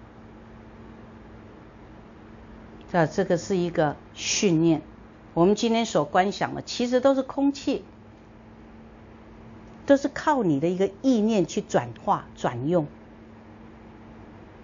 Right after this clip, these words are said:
有的人说：“我想不出来，想不出来。”没有关系，他的字眼怎么形容，你就照那个字眼去变化想象。其实你根本看不到，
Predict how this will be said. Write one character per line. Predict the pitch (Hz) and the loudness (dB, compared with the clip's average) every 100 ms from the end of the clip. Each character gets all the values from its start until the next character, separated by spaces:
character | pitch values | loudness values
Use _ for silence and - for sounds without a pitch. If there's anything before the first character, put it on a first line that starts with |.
| - - - - - - - - - | -20 -20 -20 -20 -20 -20 -20 -8 2
有 | 196 | 6
的 | 240 | 6
人 | 269 | 4
说 | 294 302 | 0 -2
：“我 | |
想 | 277 208 165 | -2 -4 -2
不 | 226 | -4
出 | - 269 | 0 0
来， | 208 | 0
想 | 208 170 | -2 -6
不 | 185 | -6
出 | 208 233 | -6 -4
来。” | 202 147 - - - - - - | -2 -2 -6 -20 -20 -20 -20 -6
没 | 175 196 | 0 4
有 | 254 160 | 4 2
关 | 202 196 | 0 -2
系， | 190 185 185 | -4 -8 -8
他 | - 294 | -2 0
的 | 277 | 2
字 | 254 - 311 269 | 0 -2 0 2
眼 | 180 139 | 2 0
怎 | - 139 | 0 -2
么 | 170 | -2
形 | - 151 165 | 0 0 2
容， | 160 170 | 0 2
你 | 151 | 2
就 | 202 | 2
照 | 208 254 | 2 0
那 | 233 233 | 0 0
个 | 202 | -2
字 | - 269 | 0 0
眼 | 180 156 143 | 2 0 -2
去 | - 214 165 - - | -6 -6 -8 -12 0
变 | 262 156 | 2 2
化 | 147 202 147 | -2 -4 -4
想 | - - - | -6 -10 -8
象。 | - 190 156 - - - - - - - - - - - - - - - - - - - - - - - | -4 -4 -4 -16 -20 -20 -20 -20 -20 -20 -20 -20 -20 -20 -20 -20 -20 -20 -20 -20 -20 -20 -20 -20 -20 -6
其 | - 220 | 2 2
实 | 214 196 202 - - - - - - - - - - - - | 2 2 0 -2 -20 -20 -20 -20 -20 -20 -20 -20 -20 -20 -4
你 | 156 | -4
根 | - 240 247 | 2 2 4
本 | 175 127 | -2 -6
看 | - 196 151 | -4 -2 -2
不 | 147 | -4
到， | 226 208 | 0 0